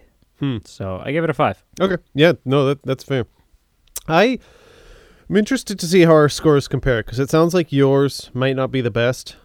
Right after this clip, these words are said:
Speaker 1: Mine, I don't know if I'm just in the honeymoon phase of just being done with Roger Moore,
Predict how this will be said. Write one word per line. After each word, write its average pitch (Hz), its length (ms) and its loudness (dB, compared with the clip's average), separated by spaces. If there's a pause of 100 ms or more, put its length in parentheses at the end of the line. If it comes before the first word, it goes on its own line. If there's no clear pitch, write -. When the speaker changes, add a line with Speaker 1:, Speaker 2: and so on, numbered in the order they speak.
(360)
Speaker 1:
Mine, 202 520 0 (260)
I 160 140 -4
don't 233 80 -4
know 233 140 2
if 214 120 -4
I'm 165 200 0
just 165 260 -4
in 147 120 -2
the 139 80 -4
honeymoon 147 380 0
phase 131 320 -2
of 113 80 -12
just - 220 -8
being 120 180 -4
done 120 220 -2
with 120 160 -8
Roger 117 260 -2
Moore, 113 400 0